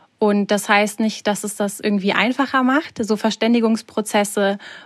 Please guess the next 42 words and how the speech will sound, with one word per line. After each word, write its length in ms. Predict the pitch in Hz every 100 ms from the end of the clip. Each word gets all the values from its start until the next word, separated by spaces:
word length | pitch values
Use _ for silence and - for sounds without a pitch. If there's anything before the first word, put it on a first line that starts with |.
| -
oder 200 | 202 190
eben 220 | 208 185
auch 280 | 202 208 208
manchmal, 800 | 208 208 202 208 196 196 196 196 _ _ _
wenn 80 | 208
es 160 | 208 -
so 100 | 202
subtile 480 | 190 185 - 285 254
Dinge 240 | 233 226
sind, 240 | 208 214 202
die 40 |
passieren. 680 | - 214 - 220 208 202 202
Und 100 | 196
es 140 | 208
muss 220 | 233 277 -
gar 180 | 196
nicht 200 | 214 -
was 160 | 208 202
sein, 240 | 208 202
was 280 | 202 202 - -
die 160 | - 208
eine 160 | 202
Person 400 | 196 214 214 294
gemacht 380 | 226 175 180 -
hat, 160 | 175 -
ne? 180 | 254 285
Also 240 | 202 202 - - - - _
wenn 220 | 208 214 208
wir 160 | 233
zum 120 | - 214
Beispiel 280 | 208 -
gemeinsam 500 | 202 202 202 208 202
auf 140 | 196 208
ein 60 |
Konzert 560 | 202 202 202 254 - _
gehen 360 | 196 185 202 254
und 160 | 208
da 80 | 202
sind 160 | 196 208
nur 180 | 233
weiße 300 | 208 208 214
Personen, 600 | 208 208 196 240 208 226